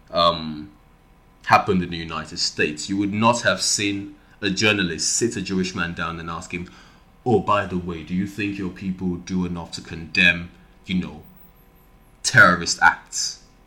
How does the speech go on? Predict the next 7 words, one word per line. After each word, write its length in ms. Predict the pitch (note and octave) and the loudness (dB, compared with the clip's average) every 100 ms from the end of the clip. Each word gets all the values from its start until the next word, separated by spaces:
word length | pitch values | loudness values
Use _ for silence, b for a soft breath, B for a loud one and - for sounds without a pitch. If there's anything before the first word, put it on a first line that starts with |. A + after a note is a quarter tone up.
| - _ _ _ - - - - | -20 _ _ _ -20 -20 -20 -6
terrorist 460 | - G#2 F#2+ F#2 | 0 2 2 2
acts 220 | E2+ F2+ - | 2 2 -2
perpetrated 840 | - F#2 F#2 - F2 F2+ D#2 - | -4 -4 -4 -4 -4 -4 -10 -8
by 160 | D#2 | -6
Israel 420 | D#2+ F#2 E2 D#2 D#2 | -4 -4 -4 -10 -10
against 320 | D#2 E2 - | -8 -8 -8
Palestinians?" 800 | F2 D#2+ - F#2+ F2+ D#2+ - | -10 -8 -6 -4 -4 -6 -16